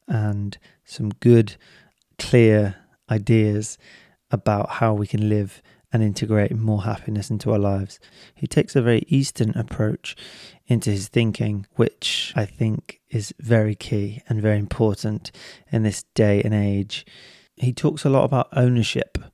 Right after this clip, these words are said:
and taking ownership of our time and our own thoughts. And one very important concept, how learning how to love yourself.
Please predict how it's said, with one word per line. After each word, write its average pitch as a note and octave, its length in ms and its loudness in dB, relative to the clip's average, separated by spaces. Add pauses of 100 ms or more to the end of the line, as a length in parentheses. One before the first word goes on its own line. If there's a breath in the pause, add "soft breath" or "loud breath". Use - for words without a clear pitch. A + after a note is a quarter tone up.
(460 soft breath)
and A2 440 2
taking A2+ 420 -2
ownership C#3 380 2
of G#2+ 120 -4
our A2 100 0
time A2 560 -2
and B2 200 -2
our A2+ 140 0
own A#2 200 2
thoughts. - 680 -6 (580 loud breath)
And G#2+ 560 4
one A2 440 2
very A2+ 320 4
important - 460 -4
concept, - 580 -6
how A#2 240 0
learning A2 400 2
how G#2 140 -2
to - 160 -6
love G#2+ 320 6
yourself. - 520 -4